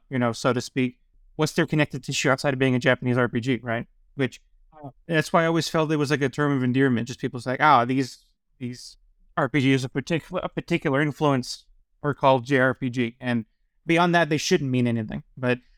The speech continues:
I guess I take it from Yoshida's perspective. He felt that that term was used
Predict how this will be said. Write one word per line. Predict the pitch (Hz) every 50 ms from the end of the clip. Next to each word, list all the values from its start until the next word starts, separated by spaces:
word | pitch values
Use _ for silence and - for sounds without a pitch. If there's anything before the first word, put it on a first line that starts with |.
| _ _
I | - 127
guess | 131 143 139 -
I | 151 139
take | - - 147 135
it | 147 135
from | - - 135 127 123 127 - -
Yoshida's | _ - - 147 131 135 117
perspective. | - - 139 - - 156 147 143 - 139 120
He | 113 131
felt | 143 - - 147 143 156 - _
that | 143 123 127
that | 131 127 -
term | - 143 131 127 131
was | 123 117 117
used | 123 123 123 120 117 113 - _